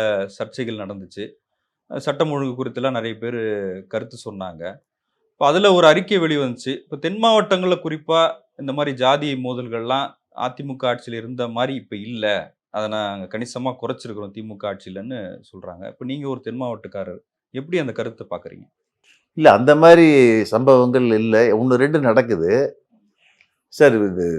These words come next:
Speaker 2: தமிழ்நாடு முதல்வர் அண்ணன் தளபதி ஆரோக்கியமா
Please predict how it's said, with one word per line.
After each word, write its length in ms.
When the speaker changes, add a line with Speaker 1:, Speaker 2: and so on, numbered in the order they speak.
Speaker 2:
தமிழ்நாடு 500
முதல்வர் 400
அண்ணன் 300
தளபதி 560
ஆரோக்கியமா 640